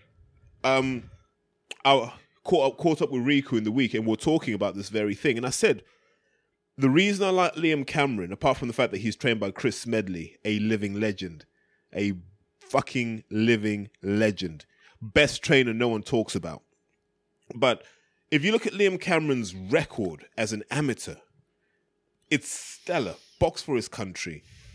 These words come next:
Won his A B A title against Dudley O'Shaughnessy. And if you wanna know how good Dudley O'Shaughnessy was, just ask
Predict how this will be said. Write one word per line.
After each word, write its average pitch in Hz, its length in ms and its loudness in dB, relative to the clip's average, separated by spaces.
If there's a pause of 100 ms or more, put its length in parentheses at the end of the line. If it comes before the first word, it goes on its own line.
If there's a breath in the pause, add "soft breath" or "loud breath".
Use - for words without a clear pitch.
(180)
Won 147 280 2
his 170 260 2
A 175 160 4
B 147 160 0
A 156 140 6
title 123 360 0
against 110 360 -2
Dudley 123 320 0
O'Shaughnessy. 104 640 0
And 90 100 -10
if 104 100 -6
you 135 80 4
wanna 170 140 2
know 165 120 0
how 156 120 2
good 143 240 -2
Dudley 139 300 2
O'Shaughnessy 123 500 0
was, 120 220 -2
just 160 160 -4
ask 151 300 -2